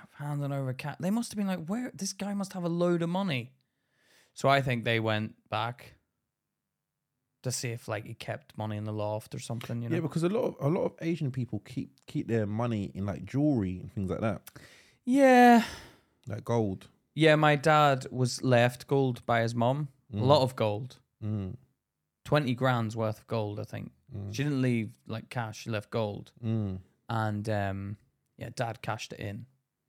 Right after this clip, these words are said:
Speaker 1: And, yeah.
Speaker 2: Yeah, 'cause I, I had a neighbour that got burgled, Asian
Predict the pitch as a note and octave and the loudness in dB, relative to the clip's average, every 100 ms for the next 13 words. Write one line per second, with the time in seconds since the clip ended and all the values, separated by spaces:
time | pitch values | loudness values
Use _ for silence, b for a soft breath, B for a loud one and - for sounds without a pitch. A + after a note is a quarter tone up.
0 | _ - - - - - _ _ _ _ | _ -16 -14 -14 -18 -20 _ _ _ _
1 | _ _ _ _ _ _ _ _ - - | _ _ _ _ _ _ _ _ -16 -14
2 | - - _ _ B2+ C3+ A#2+ C#3+ D3 C#3 | -14 -18 _ _ 0 2 4 2 0 0
3 | D#3+ C3+ G2 B2 C#3+ A#2+ F#2+ E2 - - | 0 2 2 2 2 2 0 0 -4 -4
4 | - _ - F#2+ F#2 F2+ F2+ - F#2+ F#2 | -6 _ -2 0 0 -2 -4 -2 -2 -2
5 | F#2+ | -4